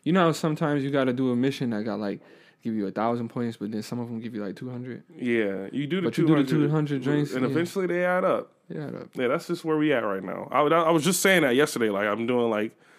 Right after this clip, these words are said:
Speaker 2: some lower X P missions. Um, so I'm gonna start the podcast off with, uh, a story that I read. I think you might find it enjoyable. Um, and I'm, I didn't read it until now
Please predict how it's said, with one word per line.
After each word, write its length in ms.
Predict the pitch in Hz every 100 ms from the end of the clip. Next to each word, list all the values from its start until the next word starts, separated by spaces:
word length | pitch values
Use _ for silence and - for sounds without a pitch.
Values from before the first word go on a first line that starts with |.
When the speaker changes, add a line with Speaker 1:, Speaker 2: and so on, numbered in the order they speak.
| _ _
Speaker 2:
some 460 | - - 110 110 113 120 - _
lower 340 | 117 117 120 110
X 220 | 117 -
P 260 | - 127 117
missions. 500 | 110 104 120 107 113 _ - - - _
Um, 420 | 117 117 113 113 113
so 140 | -
I'm 80 | 151
gonna 80 | 220
start 260 | - 147 123
the 80 | 113
podcast 600 | - 107 - 110 110 -
off 260 | 107 107 - - - _ _ _
with, 300 | 131 120 -
uh, 600 | 120 113 113 107 107 107 - -
a 60 | -
story 560 | - - 139 160 165
that 200 | 131 123
I 80 | 113
read. 300 | 107 107 107
I 40 | 107
think 300 | - 131 -
you 60 |
might 200 | 117 107
find 260 | - 117 107
it 100 | 107
enjoyable. 600 | 107 107 110 104 110 107 - _ _ _ _ _ _ _ - -
Um, 600 | 117 113 110 107 110 113 - - -
and 140 | 123
I'm, 160 | 127 127
I 100 | 135
didn't 240 | 147 151 127
read 220 | 131 160
it 200 | 131 110 - _ - _ _ _
until 540 | 120 113 113 147 123 110
now 600 | 113 127 123 95 92